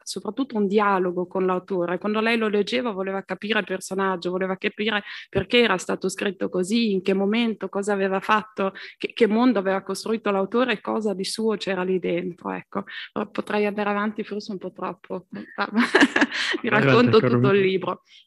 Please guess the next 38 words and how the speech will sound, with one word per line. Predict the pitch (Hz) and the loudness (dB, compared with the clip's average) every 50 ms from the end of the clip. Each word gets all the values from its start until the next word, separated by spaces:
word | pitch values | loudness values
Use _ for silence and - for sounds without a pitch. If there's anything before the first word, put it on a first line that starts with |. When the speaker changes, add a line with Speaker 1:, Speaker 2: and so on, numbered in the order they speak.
| _ _ _ _ | _ _ _ _
Speaker 1:
Eh, | - - 202 202 190 190 190 185 185 185 185 185 185 185 185 185 180 180 180 180 190 - _ _ _ _ _ _ _ _ _ _ - 185 | -6 -2 0 0 2 2 2 0 0 0 0 0 -2 -2 -2 -2 -2 -4 -4 -6 -8 -12 _ _ _ _ _ _ _ _ _ _ -12 -10
c'era | - - 247 233 240 | -4 -2 0 0 0
la | 240 226 226 | 0 2 2
domanda, | 214 226 220 247 269 277 277 240 196 196 190 | 4 4 6 6 8 8 6 6 4 4 2
ecco, | 196 - - 196 | 0 -2 -4 -6
forse | - 226 220 208 - 220 202 | -6 -4 -6 -4 -4 -4 -2
questa | - 226 226 220 - 202 | 2 2 0 0 0 -2
è | 202 | -2
da | 190 190 | -2 -2
chiarire. | - - 208 196 190 185 180 185 190 | -2 -2 -2 0 0 0 0 0 0
Il | - 208 202 - | -2 -2 -4 -2
titolo, | - 262 285 285 294 277 254 247 247 240 - - _ _ _ _ _ _ _ _ _ - - | 2 4 4 4 2 0 0 0 0 -2 -4 -10 _ _ _ _ _ _ _ _ _ -14 -8
alla | - 190 202 202 | -4 -2 -2 -2
fine, | 196 - 233 240 247 247 226 - - | -2 -2 -2 0 2 2 0 0 -2
eh, | 190 180 - 165 202 | -4 -4 -4 -4 -2
inizialmente | 214 233 233 - - 240 226 226 240 254 262 254 254 240 208 - - | -2 -2 -2 -2 -2 -2 -2 0 2 0 0 0 0 -2 -2 -2 -6
si, | 185 - - 208 190 - | -10 -8 -6 -6 -6 -2
si | - 220 | -2 -2
era | 208 202 | 0 0
deciso | 202 220 214 - 220 214 220 | 0 -2 -2 -2 -2 -2 0
di | 226 | -2
scrivere | 202 - 208 202 196 202 196 | -2 -2 -4 -2 -2 -2 -2
appunto | 190 190 - 214 208 196 202 202 190 | -2 -2 -2 -2 -2 -2 -2 -4 -2
una, | 185 185 185 180 180 180 180 180 - - - - - - _ - | 0 0 2 2 2 0 0 -2 -6 -12 -16 -16 -18 -16 _ -4
eh, | - 196 | -4 -2
traduttrice | - - 214 196 202 202 - 247 262 247 - 202 | 0 0 0 0 0 0 2 2 2 2 0 -2
riluttante, | 190 196 196 190 185 190 196 180 180 185 185 180 - 196 208 208 - - | -2 0 -2 -2 -2 -2 -2 0 0 -2 -4 -4 -2 -2 -2 -4 -6 -8
ehm, | - 180 185 190 190 190 185 185 185 185 | -8 -6 -4 -4 -2 -2 0 -2 -2 -2
perché | - 214 208 - | -2 -4 -2 -2
appunto | 208 190 - 214 202 185 196 190 | -2 -2 0 0 0 0 0 -2
si | - 208 | -2 -2
diceva | 202 202 220 - - 214 202 190 196 196 | -2 -2 -2 -2 0 0 0 2 0 -2
questo | - - 208 - - 220 208 - _ | -2 -4 -4 -2 -2 -4 -4 -6 _
tradurre | - 233 220 208 214 220 233 233 226 | -4 -2 0 0 2 2 2 2 2
non | 208 190 196 196 | 0 0 0 0
era | 202 208 214 208 185 | 0 0 0 -2 -2
per | - 190 190 | -4 -6 -4
lei | 190 190 190 196 196 196 | -4 -2 -2 -2 -2 -4